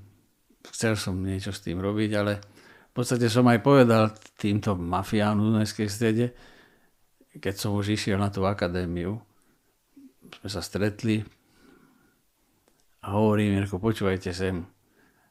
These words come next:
teraz idem na akadémiu študovať, to keď ukončím, potom pôjdem na kriminálku a potom vás tu všetkých pozatváram.“ A oni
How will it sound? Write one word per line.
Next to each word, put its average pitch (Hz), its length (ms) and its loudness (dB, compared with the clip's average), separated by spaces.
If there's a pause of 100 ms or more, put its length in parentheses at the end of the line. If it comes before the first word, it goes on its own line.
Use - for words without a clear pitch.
(160)
teraz 120 240 2
idem 113 320 0
na 80 240 -6
akadémiu 87 720 -4 (180)
študovať, 87 720 -8 (1080)
to 113 340 -8
keď - 240 -10
ukončím, 90 880 -6
potom 95 320 -4
pôjdem 87 320 -6
na 64 240 -14
kriminálku 90 800 -6 (640)
a - 140 -14
potom 104 240 -2
vás 92 240 -4
tu 90 80 -10
všetkých - 480 -10
pozatváram.“ 78 800 -10 (1040)
A 107 160 -8
oni 117 320 4